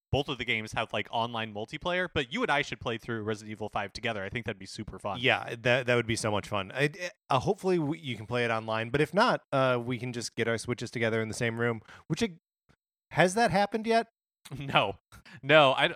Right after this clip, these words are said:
Speaker 1: uh, no,
Speaker 2: Mm.
Speaker 1: I don't think it has. But, uh, I think the game Resident Evil five has local co-op, or at least it did originally. So I'm
Speaker 2: Oh, okay.
Speaker 1: assuming that this
Speaker 2: Oh,
Speaker 1: release
Speaker 2: so
Speaker 1: will
Speaker 2: we
Speaker 1: as
Speaker 2: still
Speaker 1: well.
Speaker 2: don't have to get them in
Speaker 1: We,
Speaker 2: the same
Speaker 1: no, mercifully.
Speaker 2: <laughs> Mark, what is going on?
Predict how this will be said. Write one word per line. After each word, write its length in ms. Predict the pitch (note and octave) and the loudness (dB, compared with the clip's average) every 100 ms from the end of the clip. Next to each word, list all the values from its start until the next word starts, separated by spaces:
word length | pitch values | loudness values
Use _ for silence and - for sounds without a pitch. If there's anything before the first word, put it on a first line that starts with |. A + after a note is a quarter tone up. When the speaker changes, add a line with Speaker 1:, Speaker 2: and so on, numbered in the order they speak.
| - | 2
Speaker 1:
uh, 920 | E3 F3 F3+ F3 F3 E3+ F3 F3 E3+ | 4 6 6 4 2 2 0 0 -2
no, 300 | E3 F3 C#4 | 0 6 6
Speaker 2:
Mm. 20 | E3+ | 6
Speaker 1:
I 100 | G#3 | 4
don't 160 | C#4 | 0
think 140 | B3+ A#3+ | -2 -4
it 80 | |
has. 320 | G#3 A#3+ C#3 - - _ | 0 2 0 -2 -20 _
But, 600 | G#3 A#3 E3+ - - - _ - | 6 8 6 0 -12 -20 _ -2
uh, 320 | D3+ D3+ C#3 - - | 2 4 4 0 -2
I 60 | |
think 220 | D#3+ A#3 B3+ | -2 -2 -4
the 80 | |
game 440 | F#3 E3+ E3 D#3 D#3 - | -2 -2 -2 -6 -10 -2
Resident 280 | D#3 D#3 | 0 0
Evil 140 | D#3+ C#3+ | -2 0
five 220 | C3+ B2 | 2 0
has 360 | A2+ A#2+ A2+ G#2 | 2 0 0 -6
local 600 | A2 A2+ B2+ C3+ - G#2+ | -12 -2 0 0 -2 -10
co-op, 420 | - G2+ F2 G2+ | -6 -6 -6 -10
or 100 | B2+ | -8
at 60 | B2 | -8
least 180 | B2+ - | -8 -10
it 60 | A#2+ | -10
did 140 | A#2 | -8
originally. 400 | G#2 G#2+ G#2+ F#2 | -4 -4 -6 -2
So 80 | A2+ | 2
I'm 120 | B2 | 4
Speaker 2:
Oh, 40 | A#2+ G#2 | 4 2
okay. 100 | D#3 | 0
Speaker 1:
assuming 220 | - B2 | -4 -4
that 120 | G#2 _ _ _ _ A#2+ | -8 _ _ _ _ -8
this 160 | A#2+ | -6
Speaker 2:
Oh, 60 | A#2 | 2
Speaker 1:
release 180 | D3 G#2+ | 4 6
Speaker 2:
so 80 | D3 | 6
Speaker 1:
will 60 | |
Speaker 2:
we 60 | D3+ | 4
Speaker 1:
as 40 | - | 6
Speaker 2:
still 160 | E3+ | 6
Speaker 1:
well. 80 | D#3+ | 6
Speaker 2:
don't 120 | C#3 | 4
have 160 | C3+ A#2+ | 4 4
to 80 | C3 | 4
get 140 | B2 | 2
them 120 | C3 | 2
in 40 | B2+ | 2
Speaker 1:
We, 60 | |
Speaker 2:
the 60 | B2+ | 0
same 160 | C#3 D#3 | 2 8
Speaker 1:
no, 240 | E3+ D3 | 8 10
mercifully. 640 | D#3 D#3+ - D3 A#2+ F#2+ - - - _ _ _ _ _ - | 10 8 8 0 0 -2 -4 -18 -20 _ _ _ _ _ -8
Speaker 2:
<laughs> 560 | B3+ C#4 E3+ F#4 _ - | -6 -4 -4 -4 _ -2
Mark, 220 | F#3+ - | -2 2
what 160 | G3+ | 0
is 100 | C4+ | 0
going 300 | - C3+ C3 | -2 0 0
on? 220 | G#2+ G#2+ | 2 0